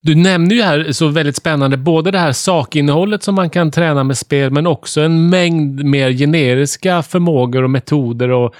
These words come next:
som du är inne på, till exempel det här rama in problem, fatta beslut och lyssna. Hur, hur viktig skulle du säga balansen är mellan de här två sakerna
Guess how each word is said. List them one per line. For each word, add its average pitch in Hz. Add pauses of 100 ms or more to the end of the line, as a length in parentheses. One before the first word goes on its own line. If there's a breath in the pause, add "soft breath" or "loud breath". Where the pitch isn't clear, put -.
(160 loud breath)
som 139
du 143
är 147
inne 120
på, 123
till 123
exempel 123
det 131
här 120
rama 127
in 117
problem, 120
fatta 127
beslut 123
och 131
lyssna. 127 (300 loud breath)
Hur, 175
hur 170
viktig 175
skulle 175
du 165
säga 165
balansen 165
är 196
mellan 156
de 151
här 147
två 143
sakerna 135